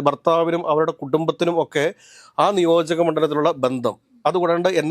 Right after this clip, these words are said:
എസ് എസുമായിട്ടൊക്കെയുള്ള അടുത്ത ബന്ധം, ഇതൊക്കെ കൃത്യമായിട്ട് ഉപയോഗപ്പെടുത്താൻ സാധിച്ചു കഴിഞ്ഞാൽ, അവരൊരു യു ഡി എഫിന്റെ സ്ഥാനാർത്ഥിയായിട്ട് കൊട്ടാരക്കരയിൽ വരുന്നൊരു സാഹചര്യം ഉണ്ടായിക്കഴിഞ്ഞാൽ,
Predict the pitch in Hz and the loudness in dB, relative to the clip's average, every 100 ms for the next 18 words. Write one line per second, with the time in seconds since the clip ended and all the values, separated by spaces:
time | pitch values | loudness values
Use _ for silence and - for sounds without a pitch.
0 | 175 175 180 165 156 151 139 147 147 147 | -2 -2 0 0 0 -4 -2 0 0 0
1 | 139 131 - 120 110 104 95 _ - - | -2 -2 -2 -2 -4 -8 -10 _ -20 -20
2 | _ - _ 220 233 240 240 190 - - | _ -20 _ -2 0 0 0 -2 -4 0
3 | 220 208 196 190 185 196 190 156 165 165 | 2 4 4 2 0 0 2 2 2 2
4 | 165 - 165 165 170 151 135 147 - 143 | 0 0 -2 0 0 0 0 -2 -4 -2
5 | 123 127 147 _ 147 151 156 143 143 156 | 0 -2 -4 _ -2 0 0 2 2 2
6 | 151 165 156 123 131 123 143 135 123 127 | 2 -2 0 0 0 0 -2 0 0 0
7 | 131 135 135 123 120 131 123 113 123 131 | 0 0 0 0 0 -2 0 2 2 0
8 | 127 104 101 107 95 165 | -2 -4 -6 -6 -4 -2